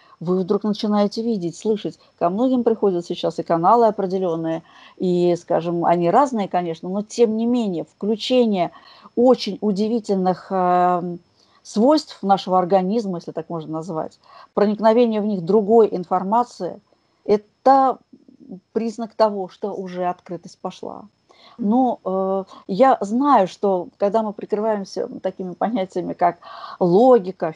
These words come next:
Speaker 1: физика и так далее, и так далее, но мы же прекрасно понимаем, э, уже все знают про физику, про отсу-, про отсутствие информации долгое про эфир, про Эйнштейна. Она попадать стала в наш круг, э, видения.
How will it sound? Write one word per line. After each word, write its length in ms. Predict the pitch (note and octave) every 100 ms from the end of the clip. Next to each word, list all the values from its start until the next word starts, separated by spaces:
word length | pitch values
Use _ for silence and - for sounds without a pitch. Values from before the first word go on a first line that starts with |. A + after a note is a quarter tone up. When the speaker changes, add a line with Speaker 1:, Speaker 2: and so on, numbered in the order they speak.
| _
Speaker 1:
физика 600 | - A#3+ B3+ A3 G3+ G#3 F#3
и 140 | F3+
так 200 | F3+ F#3
далее, 260 | G3+ F#3+ F3+
и 40 |
так 180 | G3 G3
далее, 320 | G3+ F3+ D#3+
но 540 | F3+ F#3 G#3+ A3 G#3 G#3 _ _ _ _ _
мы 140 | G#3+
же 80 | G#3
прекрасно 400 | G3+ A3 C#4 A3
понимаем, 640 | G#3 G3 G3 F#3 E3 D#3 -
э, 320 | E3+ E3+ E3+
уже 180 | E3+ F#3
все 240 | F3+ - C4+
знают 460 | B3+ A3 F3+ - _ _ - _
про 160 | A#3 F#3+
физику, 560 | - C4 C4 - G3+ -
про 180 | G3 F3
отсу-, 260 | F3 G3 F3+
про 180 | G3+
отсутствие 540 | F#3+ - G#3 - F#3+ F3 _ _
информации 600 | G3+ G3+ G3 G3 F3+ F#3+
долгое 360 | G3 G3 F3
про 220 | E3+ F3 E3+
эфир, 280 | F#3+ A#3 A#3
про 140 | F#3 E3
Эйнштейна. 540 | E3 - A#3 A3 G3 - - - _
Она 400 | - G#3+ A3+ A#3+
попадать 520 | A#3+ G3+ G#3 G#3 C4 B3
стала 440 | _ F#3+ E3+ D#3+
в 100 | E3
наш 360 | F#3 F3 E3+ -
круг, 420 | F#3+ F3 _ -
э, 220 | F#3 E3+ E3
видения. 440 | G3 F3 E3+ -